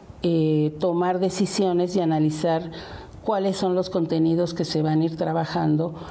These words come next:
a lo largo de cada uno de los grados en cada una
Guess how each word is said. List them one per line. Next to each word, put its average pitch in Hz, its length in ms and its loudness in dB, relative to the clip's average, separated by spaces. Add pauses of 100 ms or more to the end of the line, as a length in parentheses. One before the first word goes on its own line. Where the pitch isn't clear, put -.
(100)
a 165 140 0
lo 160 180 2
largo 165 380 2
de 156 120 0
cada 156 320 0
uno 156 300 2
de 160 140 2
los 175 180 0
grados 185 500 0 (320)
en 175 180 0
cada 180 440 0
una 175 500 2